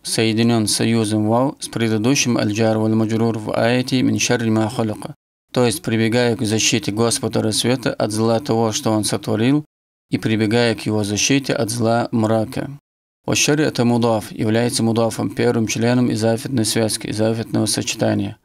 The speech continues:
Ва гасикин, а гасик это мудафун илейхи,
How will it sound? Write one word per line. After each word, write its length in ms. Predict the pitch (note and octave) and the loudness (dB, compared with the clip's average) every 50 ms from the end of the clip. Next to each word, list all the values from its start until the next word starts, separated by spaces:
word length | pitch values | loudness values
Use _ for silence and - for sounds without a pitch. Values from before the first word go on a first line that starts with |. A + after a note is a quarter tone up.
| _ _ _ _ _ | _ _ _ _ _
Ва 140 | - - A2+ | -6 -4 -2
гасикин, 640 | G#2 A2+ A#2 A#2 A2 - - C3+ - A#2+ A2 G#2+ - | 0 2 2 2 0 0 -2 -2 -2 -2 -2 -2 -2
а 140 | - B2+ A#2+ | -4 -4 -2
гасик 340 | G#2+ A#2 C3 C#3+ - - - | 0 0 0 0 -2 -2 -4
это 240 | B2+ A2 - A#2 A2 | -4 -2 -2 0 0
мудафун 540 | G#2+ G#2+ G#2 A2 A#2 B2+ A#2 G2 B2 A#2+ A#2+ | 0 2 2 2 2 0 0 0 0 0 2
илейхи, 400 | A#2 A#2 A#2 G#2+ G2+ G2+ G#2+ | 2 2 2 0 0 -2 -6